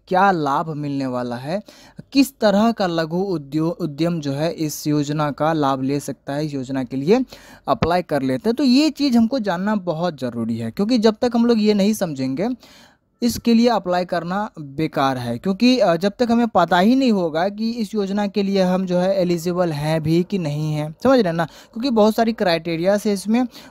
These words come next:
और बहुत सारा जो है इसमें डिटेल दिया हुआ है कि कौन कौन सा जो है लघु उद्यम इसमें भाग ले सकता है, किस तरह का व्यक्ति इसके लिए अप्लाई कर सकता है, परिवार में से कितने लोग इसके लिए अप्लाई कर सकते हैं, ये तमाम चीज़ें जो हमें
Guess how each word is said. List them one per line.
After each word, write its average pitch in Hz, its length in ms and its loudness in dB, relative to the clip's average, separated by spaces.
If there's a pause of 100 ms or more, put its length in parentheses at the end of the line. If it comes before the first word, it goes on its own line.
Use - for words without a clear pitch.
और 160 300 4
बहुत 202 260 2
सारा 196 260 2
जो 185 160 0
है 190 200 2
इसमें 190 340 -4
डिटेल 202 400 2
दिया 185 220 0
हुआ 147 260 -2
है 160 100 -2
कि 214 140 -6
कौन 190 260 -4
कौन 196 180 -2
सा 185 140 0
जो 165 140 -2
है 170 80 2
लघु 165 280 -2
उद्यम 160 380 -6
इसमें 160 760 -2
भाग 156 260 4
ले 151 160 4
सकता 147 360 -2
है, 156 140 2
किस - 220 -4
तरह 185 180 4
का 185 140 0
व्यक्ति 196 600 0 (360)
इसके 202 280 0
लिए 202 120 4
अप्लाई 190 360 2
कर 165 200 0
सकता 160 300 -4
है, 170 40 0
परिवार 185 460 2
में 185 140 -2
से 185 120 -6
कितने 196 400 -8
लोग 214 400 2
इसके 214 240 -2
लिए 202 120 2
अप्लाई 170 320 0
कर 165 120 -4
सकते 180 280 -6
हैं, 233 40 0
ये 233 60 2
तमाम 202 520 0
चीज़ें 196 380 -2
जो 175 100 0
हमें 220 180 0